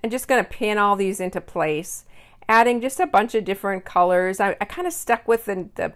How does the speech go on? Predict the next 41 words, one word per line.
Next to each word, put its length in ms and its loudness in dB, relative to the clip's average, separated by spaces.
blues 640 -2
and 500 -4
pinks 640 -8
for 240 0
this 380 -4
pair. 520 0
And 120 2
this 160 2
particular 560 0
fabric 640 4
has 320 0
a 60 0
patch 600 -4
look 280 -6
to 220 0
it, 200 0
so 140 -4
it's 140 -8
just 180 -12
really 300 -6
interesting 640 -2
to 120 -12
use. 640 -8
Just 140 -16
had, 280 0
having 340 4
to 80 -2
move 340 -2
that 200 8
up 220 6
just 200 -8
a 40 -4
bit. 180 2
You 80 -6
wanna 220 2
make 160 0
sure 220 0
that 180 4
it 140 -4
completely 460 -4
covers 680 0